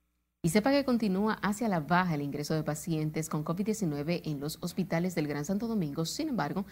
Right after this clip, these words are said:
decenas permanecen intubados en las unidades de cuidados intensivos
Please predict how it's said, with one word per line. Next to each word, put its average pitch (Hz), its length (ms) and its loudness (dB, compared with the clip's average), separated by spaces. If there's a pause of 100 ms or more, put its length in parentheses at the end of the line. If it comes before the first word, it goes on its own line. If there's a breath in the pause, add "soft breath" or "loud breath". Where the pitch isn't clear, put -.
(240 loud breath)
decenas 156 400 -2
permanecen 147 500 -2
intubados 156 800 0
en 143 60 -8
las 139 120 -12
unidades 143 320 -4
de 156 80 -4
cuidados 147 300 -2
intensivos 180 600 -2